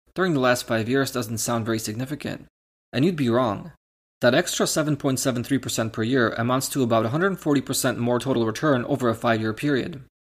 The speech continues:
I'd certainly prefer to have a hundred forty percent more money, and I'm sure you would too. Okay, let's finish out the top five.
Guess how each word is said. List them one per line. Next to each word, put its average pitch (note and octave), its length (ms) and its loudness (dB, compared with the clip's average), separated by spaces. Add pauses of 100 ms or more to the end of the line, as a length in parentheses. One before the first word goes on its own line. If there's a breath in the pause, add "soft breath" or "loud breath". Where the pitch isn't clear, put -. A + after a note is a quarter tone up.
(120)
I'd F3 160 2
certainly D#3 340 4
prefer C3 300 0
to A2 100 4
have A2+ 180 4
a A2 40 2
hundred B2 340 -2
forty B2 160 2
percent A2+ 320 -4
more A2 140 -2
money, A#2+ 360 0
and B2 140 -2
I'm C#3+ 80 2
sure F3+ 220 4
you C#3 140 4
would A2 120 -2
too. C3 360 -4 (520)
Okay, D3+ 220 2
let's C#3 180 4
finish G#3 300 -4
out D#3+ 160 4
the B2 80 -2
top A#2 240 -2
five. - 400 -4